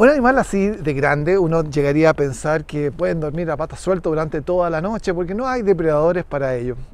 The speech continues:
Pero la verdad que, eh, en la selva, en la sabana africana, eh, los animales que tienen que estar muy atentos a la presencia de depredadores.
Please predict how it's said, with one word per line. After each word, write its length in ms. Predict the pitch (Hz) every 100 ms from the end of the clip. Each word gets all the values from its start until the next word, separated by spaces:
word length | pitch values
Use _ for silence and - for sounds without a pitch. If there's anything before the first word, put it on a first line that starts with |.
| -
Pero 120 | -
la 80 | 131
verdad 300 | 135 135 156
que, 460 | 156 156 151 - 151
eh, 60 | -
en 140 | 147
la 100 | 143
selva, 680 | - 180 170 165 156 156 147
en 260 | 143 139 127
la 80 | 135
sabana 460 | 123 170 220 156
africana, 560 | 139 131 120 143 143 175 - - -
eh, 80 | -
los 160 | 143 135
animales 320 | 139 156 160
que 120 | 143
tienen 240 | - 175
que 20 | 139
estar 200 | 156 156
muy 380 | 160 196 196
atentos 360 | 170 147 156 165
a 20 |
la 80 | 151
presencia 480 | 139 123 156 - 147
de 60 |
depredadores. 580 | 131 127 123 123 131 113